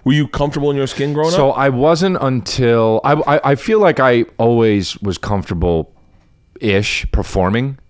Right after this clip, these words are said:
Speaker 2: And then once I became a comedian, I felt like I was comfortable just in every situation.
Speaker 1: Dude, I, I, you know, do you remember, I, two times I met you. One time I met you on a video camera with Joe Coy. Like, I just watched a video of you and Joe Coy
Speaker 2: Okay.
Speaker 1: at the Richmond Funny Bone.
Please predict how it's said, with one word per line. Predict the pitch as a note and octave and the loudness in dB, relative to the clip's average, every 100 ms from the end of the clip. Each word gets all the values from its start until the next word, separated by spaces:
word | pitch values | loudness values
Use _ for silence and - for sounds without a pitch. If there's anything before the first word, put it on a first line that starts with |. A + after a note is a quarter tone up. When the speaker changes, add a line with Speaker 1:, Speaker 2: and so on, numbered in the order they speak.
| - | -4
Speaker 2:
And | G#2+ G#2+ | 0 0
then | G2+ | 2
once | A2+ C#3 | 0 0
I | D#3+ | 0
became | C3 A2 A2+ | 0 -2 -2
a | F#2+ | -2
comedian, | - F#2 F#2+ G2 A2+ B2 C3 - - | -2 -2 0 0 -2 -2 -6 -10 -8
I | F#2+ | -4
felt | A2 G#2 F#2 | -2 -2 0
like | F2+ E2+ D#2+ | 0 -2 -2
I | F#2 | -2
was | E2 D#2 | -2 -4
comfortable | - E2 - D#2 D2+ C#2+ C2+ | -4 -6 -6 -4 -4 -4 -6
just | - E2 - | -8 -8 -8
in | - C#2+ | -8 -6
every | C2+ C2+ | -6 -6
situation. | - - B1+ A#1 G#1+ - - | -8 -6 -8 -8 -12 -16 -4
Speaker 1:
Dude, | A#2+ | -2
I, | C#3+ - B2 | -2 -4 -6
I, | |
you | B2 C3+ | -4 -2
know, | E3 D3 C3 | -2 -2 -2
do | A2 | -2
you | B2+ | -4
remember, | C#3 - | -4 -4
I, | B2+ B2 G#2 _ _ _ _ _ _ _ | -4 -4 -8 _ _ _ _ _ _ _
two | - E3+ | -6 -4
times | D3+ C#3 | -2 -2
I | B2+ | -4
met | A2+ G#2 - | -4 -4 -6
you. | D#2+ | -10
One | F2 G#2+ D3+ | -6 -4 -2
time | C3 A#2+ | -4 -4
I | |
met | A2 G#2+ | -4 -4
you | A2+ G#2+ - - - - | -4 -4 -6 -18 -20 -10
on | A2 | -4
a | G#2+ | -4
video | E2+ A#2 A#2 | 0 0 0
camera | A2 A2+ G#2 | -2 -4 -4
with | F#2 | -4
Joe | E2 G2 F#2 | -2 -4 -2
Coy. | - F2+ E2+ | -2 -2 -2
Like, | F2 | -2
I | A2 | -2
just | G#2+ G2+ | -2 -2
watched | G2 G#2+ A2 B2 | -2 -2 -4 -4
a | |
video | G#2+ G#2+ | -2 -2
of | G2+ | -2
you | F#2 A#2 | -2 -2
and | A#2 | 0
Joe | A2+ | -2
Coy | G2+ G#2 G2+ | 0 0 0
Speaker 2:
Okay. | - | -2
Speaker 1:
at | G2+ | -4
the | F2 | -4
Richmond | F#2+ - G#2+ - | -4 -4 -8 -6
Funny | F2+ | -4
Bone. | E2+ D#2+ - | -4 -6 -10